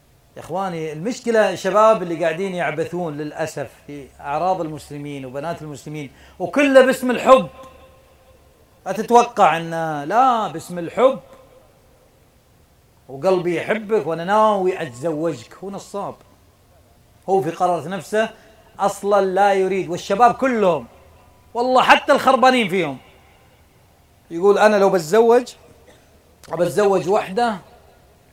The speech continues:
فيها دين، تخاف الله." ليش؟ قال: "عشان إذا طلعت تحفظ الأمانة،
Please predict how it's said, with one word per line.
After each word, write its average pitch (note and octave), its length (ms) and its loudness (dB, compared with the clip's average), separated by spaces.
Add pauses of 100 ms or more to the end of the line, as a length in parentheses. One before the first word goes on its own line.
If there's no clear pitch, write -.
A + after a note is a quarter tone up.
(440)
فيها F3 240 -4
دين، D#3+ 460 -6 (140)
تخاف D#3+ 340 -2
الله." D#3 440 -4 (1400)
ليش؟ A#3 460 6 (840)
قال: E3 120 -2
"عشان G3 360 0
إذا F3 240 -4
طلعت F#3 520 2 (1700)
تحفظ F3+ 380 -2
الأمانة، E3 680 -4